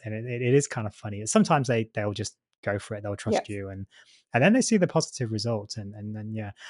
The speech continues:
Speaker 1: And that's what I, I do with patients. You know, I try and use it as almost like an elimination
Speaker 2: Mm,
Speaker 1: diet.
Speaker 2: yes.
Speaker 1: Um, or as a reset, as you said, go back to
Speaker 2: Yes.
Speaker 1: basics, relearn all those signals. And then if you want
Speaker 2: Yes.
Speaker 1: to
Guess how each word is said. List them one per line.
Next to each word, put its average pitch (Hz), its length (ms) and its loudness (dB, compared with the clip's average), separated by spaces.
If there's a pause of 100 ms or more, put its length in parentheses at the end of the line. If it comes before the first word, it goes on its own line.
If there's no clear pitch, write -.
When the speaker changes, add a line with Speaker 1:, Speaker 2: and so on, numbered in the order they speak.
(140)
Speaker 1:
And 160 80 6
that's 226 140 6
what 226 120 10
I, 156 260 10
I 139 140 6
do 160 100 6
with 127 140 2
patients. 110 360 -4
You - 100 -12
know, - 80 -20
I - 20 -16
try 135 220 2
and 139 100 4
use 120 140 2
it 117 120 0
as 110 260 0 (120)
almost 135 300 2
like 113 120 -2
an 107 80 -4
elimination 220 560 6
Speaker 2:
Mm, - 20 -6
Speaker 1:
diet. 196 280 -6
Speaker 2:
yes. - 480 0 (500)
Speaker 1:
Um, 104 240 -4
or 113 120 2
as 110 100 4
a 113 100 2
reset, 107 440 0
as 104 100 -4
you 101 60 -4
said, 104 260 -6
go 127 140 4
back 135 220 6
to - 80 -4
Speaker 2:
Yes. 107 40 -6
Speaker 1:
basics, 107 560 -4 (840)
relearn 127 440 4
all 113 160 2
those 107 220 -4
signals. 143 380 -2
And 110 140 -2
then 110 140 0
if 110 200 -4
you 113 60 -6
want 156 260 4
Speaker 2:
Yes. - 100 -14
Speaker 1:
to 110 340 -4